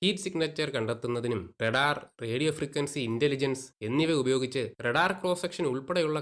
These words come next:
കാര്യങ്ങൾ കണ്ടെത്തുവാൻ ശ്രമിക്കണം. ഹൈപ്പർ സ്പെക്ട്രൽ സെൻസറുകൾ ഉപയോഗിച്ച് മെറ്റീരിയൽ, പെയിന്റ്സ്, കോട്ടിംഗ് എന്നിങ്ങനെയുള്ള കാര്യങ്ങളും പഠിക്കുവാൻ ശ്രമിക്കണം. മാഗ്നറ്റിക് സെൻസേഴ്സ്, ജിയോഫിസിക്കൽ സെൻസേഴ്സ് എന്നിവ ഉപയോഗിച്ച് വൈബ്രേഷൻസ്, മെറ്റൽ അനോമലീസ് എന്നിവ കണ്ടെത്തണം.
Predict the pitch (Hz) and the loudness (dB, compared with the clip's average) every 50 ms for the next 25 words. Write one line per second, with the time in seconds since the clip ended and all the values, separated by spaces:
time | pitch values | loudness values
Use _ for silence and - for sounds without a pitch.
0 | - 120 117 120 131 131 135 131 127 - 120 117 117 127 - 135 131 127 123 123 | -2 -2 -2 0 0 0 0 -2 -2 -2 -4 -2 -2 -2 -2 0 0 0 0 -2
1 | 123 120 117 113 120 113 107 98 - - 107 117 127 127 143 139 131 - - - | -2 -2 -2 -2 -2 -2 -2 -4 -4 0 2 2 2 2 0 -2 -2 -2 -4 -6
2 | 135 - - 131 131 131 - 131 131 131 143 135 135 131 131 131 127 131 131 127 | -6 -4 -2 -2 -2 0 0 0 0 0 0 0 0 0 0 0 2 2 2 2
3 | 127 127 - 135 117 95 92 - - 110 104 104 - - 131 127 127 131 135 131 | 0 -2 -2 -4 -4 -4 -6 -8 -6 -6 -6 -6 -4 -2 -2 0 2 2 2 2
4 | 131 131 131 - _ - 127 120 123 131 135 131 135 - _ _ _ - 117 117 | 2 0 -4 -10 _ -2 0 2 2 2 0 -2 -4 -10 _ _ _ -4 0 0
5 | 131 131 127 - 131 127 123 127 127 - 113 120 139 147 165 170 165 156 151 147 | 0 0 2 0 2 2 2 0 -2 -4 -2 0 2 2 2 2 2 2 2 2
6 | 139 135 131 131 - 110 113 123 135 131 127 127 123 117 - 107 110 113 110 127 | 0 0 -2 -2 -2 -2 -2 0 0 0 0 0 -2 -2 -2 -4 -4 -4 -2 -2
7 | 123 117 117 - 107 107 104 - 104 101 95 - _ _ - 110 113 123 139 151 | -2 -2 -4 -4 -4 -6 -4 -4 -4 -6 -6 -10 _ _ -2 0 0 0 2 2
8 | 147 143 143 - 139 - - 135 127 120 120 - 131 123 120 120 - - _ - | 2 2 2 0 -6 -4 -2 0 0 0 0 0 -2 -2 -2 -4 -8 -18 _ -12
9 | 120 110 123 156 165 165 160 160 135 - - - - 135 123 113 135 120 117 117 | -8 -2 0 2 2 2 0 -2 -6 -6 -6 -4 -2 -2 -2 0 0 0 0 0
10 | - 123 120 117 117 - - - 110 117 131 139 151 147 143 131 120 127 127 123 | -4 -6 -6 -6 -8 -12 -6 -4 0 2 4 4 4 4 4 4 4 4 2 2
11 | 120 120 127 110 98 95 95 101 107 117 120 131 131 127 127 - 131 127 123 127 | 2 0 -2 -2 0 0 0 0 0 0 0 2 0 0 0 0 -2 -4 -4 -4
12 | - - - 113 117 117 117 - - 160 147 123 123 127 127 131 135 131 131 127 | -8 -10 -4 -2 -2 -2 -2 0 0 2 2 2 2 2 2 4 4 2 2 2
13 | 127 123 127 - - 107 107 110 127 127 135 131 - 110 113 110 120 - 135 120 | 0 -2 -4 -8 -8 -4 0 2 2 4 2 2 2 2 2 2 0 0 0 -2
14 | 110 | -2